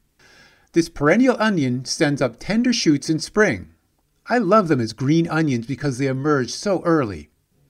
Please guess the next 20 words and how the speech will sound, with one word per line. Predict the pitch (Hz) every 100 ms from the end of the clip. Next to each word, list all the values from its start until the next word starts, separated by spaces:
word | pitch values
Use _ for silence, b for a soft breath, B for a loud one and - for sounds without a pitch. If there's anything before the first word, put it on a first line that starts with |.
| _ b b b b
By | 147 139
summer, | - 240 277 277
the | 160
shoots | - 175 -
form | - 151 123
top | - - 233 -
sets | 196 190 170
of | 139
bulbs | 165 135 113
that | 123
get | 123 123
so | - 208 254
heavy | 240 196 147 139
they | 120
bend | 110 135 160 170
the | 175
stem | - 147 139 143
to | 131
the | 127
ground. | 127 120 101 85 82